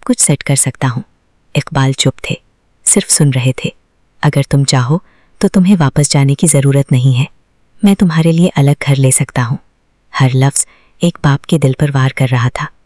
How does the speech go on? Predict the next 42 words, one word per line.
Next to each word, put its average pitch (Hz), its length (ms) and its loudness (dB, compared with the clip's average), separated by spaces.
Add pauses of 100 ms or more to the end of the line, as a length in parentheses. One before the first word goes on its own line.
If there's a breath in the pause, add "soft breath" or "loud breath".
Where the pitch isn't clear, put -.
(340)
"इतने 208 280 2
साल 175 240 0
पढ़ाई 135 360 0
करके, 139 320 0
नौकरी 143 340 0
करके - 380 -4 (380)
तुम 202 120 4
क्या 160 220 0
कमा 143 280 2
लोगे?" 123 340 -2 (460)
वो 165 100 2
हंसा। 131 340 -2 (480)
"उससे 190 260 0
ज़्यादा 151 300 0
तो 165 140 0
मैं 143 220 2 (360 soft breath)
तुम्हारी 180 380 2
एक 180 140 -2
मुस्कुराहट 143 520 0
पर 160 140 -2
लुटा 135 280 0
सकता 131 300 -4
हूँ। 127 160 -6 (500)
बस 143 340 0 (360)
यहीं 196 240 4
सब - 180 -2
साफ - 360 -4
हो 127 60 0
गया।" 131 240 -2 (480)
जिस - 220 2
बात 135 180 0
पर 143 120 -2
कहीं 135 280 0
ना 139 100 4
कहीं 139 280 0 (400 soft breath)
एक 208 140 0
पल 165 180 2
को 185 160 0
भी 196 140 0
शक - 280 -2
आया 123 180 2
था, - 180 -6